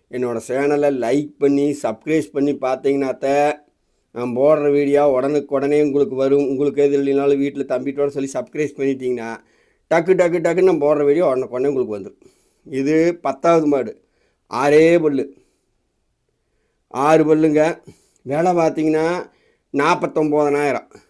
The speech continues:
செனை வந்து அதானுங்க அதிகபட்சம் பார்த்தீங்கன்னா ஒரு இ-, இதெல்லாம் ஒரு மடி வச்சுன்னா நீ கண்ணு. அப்போ முப்பது நாள், முப்பத்தஞ்சு நாள் தான். அதுக்கப்புறம் மடி வைக்க நல்ல மடி உள்மடி மாதிரி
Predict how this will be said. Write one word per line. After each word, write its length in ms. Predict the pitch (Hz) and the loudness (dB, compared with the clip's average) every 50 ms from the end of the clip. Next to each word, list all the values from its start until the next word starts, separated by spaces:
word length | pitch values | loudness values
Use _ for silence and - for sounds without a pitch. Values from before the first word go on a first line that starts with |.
| _ _ _ _ | _ _ _ _
செனை 440 | _ - - - 190 190 202 220 208 | _ -6 0 2 4 6 6 6 6
வந்து 640 | 196 196 185 180 180 202 214 240 339 - - - _ _ _ _ _ _ _ _ _ _ _ _ _ _ _ _ _ _ _ _ _ _ _ _ _ _ _ - 107 | 6 4 4 6 6 8 8 6 6 0 -10 -18 _ _ _ _ _ _ _ _ _ _ _ _ _ _ _ _ _ _ _ _ _ _ _ _ _ _ _ -12 -4
அதானுங்க 300 | 127 156 208 285 302 247 | 0 2 2 4 4 2
அதிகபட்சம் 580 | 185 143 143 165 185 202 190 214 208 233 233 | 2 2 2 0 0 0 0 0 0 2 2
பார்த்தீங்கன்னா 320 | 233 220 214 220 233 254 262 | 2 2 2 2 0 2 2
ஒரு 340 | 233 208 190 190 185 180 175 | 4 6 6 6 6 6 4
இ-, 260 | 175 180 185 190 185 | 2 2 2 2 2
இதெல்லாம் 340 | 180 175 202 208 247 254 247 | 2 4 4 2 4 4 4
ஒரு 420 | 226 214 214 208 208 208 202 202 | 6 8 8 8 8 8 6 6
மடி 280 | 185 165 156 170 214 277 | 4 2 0 0 2 4
வச்சுன்னா 400 | 247 220 - - - 247 277 320 | 4 4 4 2 -2 -2 0 0
நீ 100 | 294 269 | 0 2
கண்ணு. 340 | 214 233 202 202 190 - - | 4 4 4 4 2 0 -2
அப்போ 240 | 175 208 240 370 381 | -4 -4 0 2 4
முப்பது 360 | 262 214 185 - 185 190 196 | 4 4 2 2 0 2 4
நாள், 180 | 196 214 226 | 4 4 4
முப்பத்தஞ்சு 320 | 220 190 156 151 156 165 165 | 2 0 -6 -6 -2 -2 0
நாள் 200 | 156 160 175 190 | 0 2 0 0
தான். 160 | 180 - - _ _ _ _ _ _ _ _ _ _ _ _ _ _ _ _ _ _ _ _ _ _ _ _ | 0 -2 -4 _ _ _ _ _ _ _ _ _ _ _ _ _ _ _ _ _ _ _ _ _ _ _ _
அதுக்கப்புறம் 440 | - 139 143 135 143 - 165 - 165 | -4 -2 0 0 0 0 0 0 0
மடி 220 | 143 139 147 156 | 0 2 0 2
வைக்க 520 | 143 143 143 139 - 151 143 147 156 - - _ _ _ _ _ _ _ _ _ | 2 0 0 -2 -2 -2 -2 0 -2 -2 -6 _ _ _ _ _ _ _ _ _
நல்ல 200 | - 139 202 240 | -4 -2 -2 0
மடி 240 | 190 160 170 196 214 | 0 2 2 2 2
உள்மடி 420 | 175 160 175 180 196 208 202 202 | 0 0 -2 0 2 2 2 2
மாதிரி 500 | 202 202 190 175 139 123 - - - - | 2 2 2 2 2 0 -4 -4 -8 -16